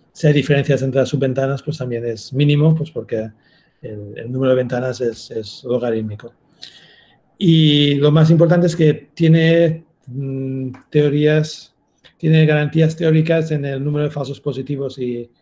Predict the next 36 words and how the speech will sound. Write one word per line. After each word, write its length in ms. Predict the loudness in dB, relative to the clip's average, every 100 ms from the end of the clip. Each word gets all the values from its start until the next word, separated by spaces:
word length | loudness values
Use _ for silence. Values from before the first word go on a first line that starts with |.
| _
falsos 280 | -4 -4 -2
negativos, 640 | -2 0 2 2 -2 -8 _ _ _ _ -6
y 140 | -2 0
eso, 240 | 2 4
digamos 260 | 4 2 0
así, 280 | 2 4
es 300 | 4 2 -8 _ _ _ _ -8
lo 220 | -4 -2
que 580 | -2 -2 -2 -2 -4 -8 _ _ _ -4
nos 180 | -4 -2
permite, 520 | 0 2 4 4 4
pues, 440 | 4 0 0 -8
eh, 480 | -6 -4 -4 -6 -12 -14 -20 _ _ _ _ _ _
eh, 500 | -20 -20 -18 -18 -18 -10
también 280 | 0 2 2
extender 420 | 2 4 6 4
estas 320 | 4 2 2
garantías 680 | 4 2 4 4 4 4 2
a 80 | 0
los 580 | 0 0 -2 -4 -8 -8
métodos. 460 | -8 -10 -14 -20 -20
Por 140 | -16
ejemplo, 480 | -16 -14 -10 -10 -12 _ _ _ _ _ _
como 160 | -6 -2
Adwin 260 | 4 4
tiene 180 | 4 4
estos, 560 | 4 4 4 2 -6 -6
estas 220 | 0 2
garantías, 440 | 4 4 6 4
pues 180 | 2 -2
el 60 | -2 0
Holding 320 | 0 2 2
Adaptive 340 | 2 0 -4
Tree 160 | -2 -2
también 260 | 0 -2
tiene 380 | -4 -6 -6 -8